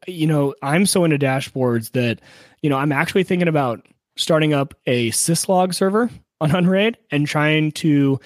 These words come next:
if you guys have used, um, oh, uh, I'm gonna forget the name. It's Grafana Loki. That's what it is.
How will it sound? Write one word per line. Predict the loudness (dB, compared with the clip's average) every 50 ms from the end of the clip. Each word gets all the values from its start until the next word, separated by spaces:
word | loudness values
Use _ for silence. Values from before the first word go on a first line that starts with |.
| -16 -20 _ _
if | -8 -6 -4
you | -2 0
guys | 2 2 2 0 0
have | -2 -2 -2
used, | -2 0 2 2 2 2 0 -2 -4 -8 -8
um, | -6 -4 -4 -4 -4 -4 -4 -6 -8 -10 -16 _ _ _ _ _ _ -20 -20 -20 _ _ _ _ _ _ _ _ _ _ _ _ -4
oh, | 0 0 2 2 2 2 2 0
uh, | 0 -2 -2 -2 -4 -4 -4 -4
I'm | -2 -2
gonna | -2 -4
forget | -4 -4 -4 -2 0
the | 0
name. | 2 2 2 2 0 -2 -4 -6 _ _ _ _ _ -2
It's | -2 -2 -2 -4
Grafana | -8 -8 -8 -8 -6 -4 -2 0 2 2 2 2 2 2 2 2 2 0 0 0
Loki. | 2 2 4 4 2 2 -2 -8 -8 -8 -12 _ _ -8
That's | -8 -6
what | -6 -6 -8
it | -8
is. | -10 -10 -12